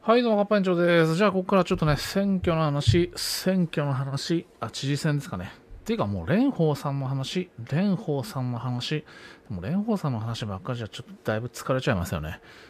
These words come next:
じゃあ、蓮舫さんの話は一個にまとめましょう。プラス、それ以外の候補者の話。なんか、田母神さんの名前とかね。あと、なんだっけな。なんか、ほら、タレントさんも一人、なんか、名乗りを上げた人がいたな。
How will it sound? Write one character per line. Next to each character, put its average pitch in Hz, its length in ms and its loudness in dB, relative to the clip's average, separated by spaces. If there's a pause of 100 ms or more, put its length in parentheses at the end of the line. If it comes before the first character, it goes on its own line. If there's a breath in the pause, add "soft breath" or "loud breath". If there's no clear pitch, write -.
(100)
じ 127 100 -8
ゃ - 20 -4
あ、 143 60 -2
蓮 226 180 2
舫 214 100 4
さ 156 140 -2
ん 127 60 -4
の 110 80 -4
話 110 320 -4
は 85 280 -6
一 135 120 -4
個 - 120 -6
に 95 60 -2
ま 90 160 -4
と 113 80 -4
め 107 80 0
ま 98 140 -2
し - 80 -6
ょ 80 100 -8
う。 - 960 -20
プ 208 60 0
ラ 240 140 4
ス、 254 340 2 (140)
そ - 240 -4
れ 262 160 2
以 269 40 0
外 214 200 4
の 156 100 2
候 156 240 0
補 139 140 0
者 120 120 -2
の 92 80 -2
話。 80 460 -8 (560)
な 180 80 0
ん - 20 0
か、 143 80 -2
田 - 160 -4
母 185 120 4
神 185 160 4
さ 175 140 -2
ん 165 60 2
の 156 160 0
名 151 120 2
前 147 180 2
と 139 80 -4
か 95 80 -8
ね。 82 180 -12 (680 loud breath)
あ 160 100 -6
と、 - 80 -4
な 107 140 -2
ん 185 80 0
だ - 80 0
っ - 80 -4
け 98 100 -12
な。 82 220 -16 (520)
な 156 60 -2
ん 160 60 -2
か、 143 60 0
ほ 107 100 -2
ら、 87 100 -6 (400)
タ - 140 -8
レ 175 80 2
ン 214 80 0
ト 254 100 -2
さ 233 140 0
ん 214 120 2
も 196 120 2
一 196 200 -4
人、 147 120 2
な 110 60 0
ん 110 80 -2
か、 82 300 -8
名 92 120 -2
乗 113 100 0
り 123 100 0
を 98 40 2
上 87 100 -2
げ 92 80 -2
た 95 80 -6
人 - 160 -8
が 87 80 -10
い 85 60 -10
た 87 120 -10
な。 82 140 -10